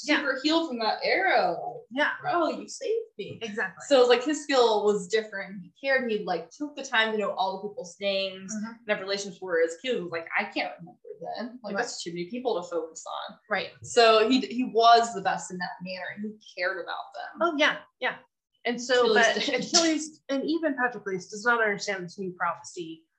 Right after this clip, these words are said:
Speaker 2: No.
Speaker 1: turn of events
Speaker 2: He didn't seem to like
Speaker 1: that
Speaker 2: that.
Speaker 1: seem to, very obviously to us dear readers, to allude to Patroclus <laughs> getting murdered.
Speaker 2: Yeah.
Speaker 1: So, yes,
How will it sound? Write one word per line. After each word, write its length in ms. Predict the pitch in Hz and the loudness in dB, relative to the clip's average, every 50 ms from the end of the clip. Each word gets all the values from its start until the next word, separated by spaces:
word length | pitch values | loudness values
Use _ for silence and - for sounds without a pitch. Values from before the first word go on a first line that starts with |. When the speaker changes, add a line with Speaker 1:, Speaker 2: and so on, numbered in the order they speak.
| _ _ - | _ _ -8
Speaker 2:
No. 120 | 214 202 190 | -4 0 4
Speaker 1:
turn 220 | 226 220 208 196 | 4 6 6 4
of 100 | 185 180 | 2 0
events 560 | 185 175 180 170 160 165 170 - - - - - | 0 -2 -2 -6 -6 -8 -12 -16 -18 -20 -8 -4
Speaker 2:
He 100 | 269 240 | 0 2
didn't 200 | 240 220 196 196 | 2 2 2 -2
seem 220 | - 180 165 170 | -6 -8 -10 -8
to 40 | 165 - | 0 2
like 120 | 247 226 | 2 2
Speaker 1:
that 80 | - - | 2 0
Speaker 2:
that. 280 | - - - - - - | -4 -8 -8 -10 -8 -8
Speaker 1:
seem 680 | - 240 214 214 214 208 202 202 202 190 185 160 - - _ _ _ _ _ _ - - - | -6 -4 2 4 6 6 6 4 2 0 -6 -10 -12 -18 _ _ _ _ _ _ -14 -8 -6
to, 480 | 254 226 214 208 196 196 202 - - - - - - _ _ - _ _ _ 254 | -2 4 4 4 4 4 -2 -6 -12 -18 -20 -20 -20 _ _ -20 _ _ _ -4
very 180 | 226 311 330 269 | 2 2 4 4
obviously 440 | 254 262 254 262 247 254 - 233 220 | 4 4 2 0 -4 -2 -2 -2 0
to 100 | 220 196 | 0 0
us 180 | 196 - - - | -2 -2 -2 -4
dear 160 | 208 190 190 | -2 -2 0
readers, 460 | 220 247 226 202 190 185 180 175 - | -2 0 0 0 -2 -2 -6 -6 -8
to 140 | - 233 220 | 0 2 2
allude 400 | 202 202 185 185 180 185 180 - | 2 4 2 0 0 -2 -2 -4
to 260 | - - 190 180 180 | -6 -2 -2 -2 0
Patroclus 540 | - 185 180 180 - - - 294 285 - - | 0 0 -2 -2 -2 0 4 6 6 6 6
<laughs> 60 | - | 4
getting 200 | 339 311 269 233 | 4 4 4 4
murdered. 320 | 214 196 180 202 202 208 - _ _ _ - | 0 0 0 -2 -8 -8 -12 _ _ _ -18
Speaker 2:
Yeah. 60 | - - - - - _ - | -16 -16 -16 -16 -18 _ -14
Speaker 1:
So, 560 | - - 320 285 277 277 277 247 240 - 226 | 0 4 8 8 10 10 8 6 4 0 -2
yes, 260 | 190 - - - - | -2 -4 -4 -6 -8